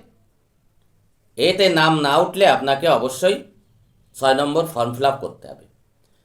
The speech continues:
ছয় নম্বর ফর্ম ফিল আপ করে আবেদন করতে হবে।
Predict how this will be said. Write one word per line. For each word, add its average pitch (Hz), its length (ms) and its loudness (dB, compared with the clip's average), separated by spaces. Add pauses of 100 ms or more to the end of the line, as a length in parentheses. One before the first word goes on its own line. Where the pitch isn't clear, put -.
(160)
ছয় 147 160 2
নম্বর 180 300 2
ফর্ম 156 260 -2
ফিল 160 100 -2
আপ 165 160 0
করে 170 140 4
আবেদন 143 400 2
করতে 156 280 -2
হবে। 185 240 2